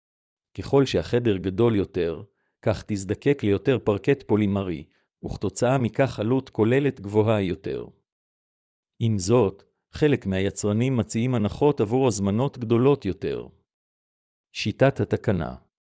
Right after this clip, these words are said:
שיטת ההתקנה היא גורם מהותי נוסף המשפיע על עלות פרקט פולימרי. ישנן שתי שיטות התקנה עיקריות לפרקט פולימרי,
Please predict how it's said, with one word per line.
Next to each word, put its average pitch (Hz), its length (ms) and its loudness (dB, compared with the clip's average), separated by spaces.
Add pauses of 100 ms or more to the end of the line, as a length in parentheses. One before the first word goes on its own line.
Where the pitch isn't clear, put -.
(580)
שיטת 156 480 0
ההתקנה 101 540 0
היא 98 200 -2
גורם 110 360 2
מהותי 98 340 0
נוסף 120 440 0
המשפיע 123 520 0
על 104 120 4
עלות 123 280 0
פרקט 117 440 0
פולימרי. 92 640 -2 (1000)
ישנן 135 420 0
שתי 156 300 2
שיטות 120 400 0
התקנה 101 420 -2
עיקריות 110 600 0
לפרקט 110 520 0
פולימרי, 95 600 -2